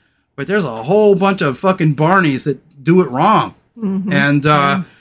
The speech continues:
Speaker 1: that's what I mean is if we create a better society by being more discerning in who and what we bring into our life.
Speaker 2: Yeah, definitely.
Speaker 1: Being mindful of it beforehand so that you don't accidentally let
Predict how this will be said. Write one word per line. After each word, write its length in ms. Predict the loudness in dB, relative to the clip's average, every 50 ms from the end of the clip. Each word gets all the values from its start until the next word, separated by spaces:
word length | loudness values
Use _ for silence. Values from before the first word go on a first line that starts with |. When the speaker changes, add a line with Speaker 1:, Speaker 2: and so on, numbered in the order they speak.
| _ _
Speaker 1:
that's 400 | -4 -2 0 0 -2 -4 -6 -6
what 140 | -4 -4 -2
I 120 | -2 0 0
mean 360 | 2 2 2 2 2 2 2
is 160 | 0 0 -2
if 180 | -4 -4 -4 -4
we 120 | -6 -6 -8 _
create 320 | -12 -6 -4 -2 0 0
a 60 | 0 0
better 220 | 2 2 2 2
society 600 | 0 -2 -4 -4 -4 -4 -2 -2 -2 -2 -2 -2
by 220 | -4 -4 -4 -4
being 380 | -4 -4 -2 0 2 4 4 4
more 400 | 4 2 2 0 0 0 -2 -2 -8 _ _ _ _ _ _ _ -2
discerning 680 | -2 0 0 0 0 2 2 4 4 4 2 2 0 0
in 100 | 0 0
who 420 | 0 2 2 2 4 4 4 2
and 140 | 2 2 0
what 200 | 0 0 -2 -2
we 120 | -4 -6
bring 260 | -4 -4 -2 -2 0 0
into 240 | 0 0 -2 -2 0
our 180 | 0 0 0
life. 680 | 0 0 0 0 0 -2 -4 -8 -10 -12 -14 -20 -20 _ _ _ _ _ _ _ _ _ _ _ _ _ _
Speaker 2:
Yeah, 220 | _ _ -14 -14 -14 _ _ _
definitely. 520 | -12 -12 -10 -8 -8 -8 -8 -8 -8 -4
Speaker 1:
Being 640 | 0 0 2 2 4 4 2 2 0 -6 -16 -18 -18 _ _
mindful 640 | -4 -2 -2 0 2 2 4 4 2 2 2 0 2
of 160 | 2 2 2
it 140 | 0 -2 -2
beforehand 800 | -2 -4 -4 -4 -4 -2 0 2 2 2 2 2 0 0 0 0
so 160 | 0 0 0
that 240 | 2 2 0 0 0
you 100 | -2 -4
don't 280 | -2 0 0 0 0 0
accidentally 520 | 0 -2 -4 -6 -6 -6 -4 -2 0 0
let 420 | 2 2 2 2 2 0 -2 -6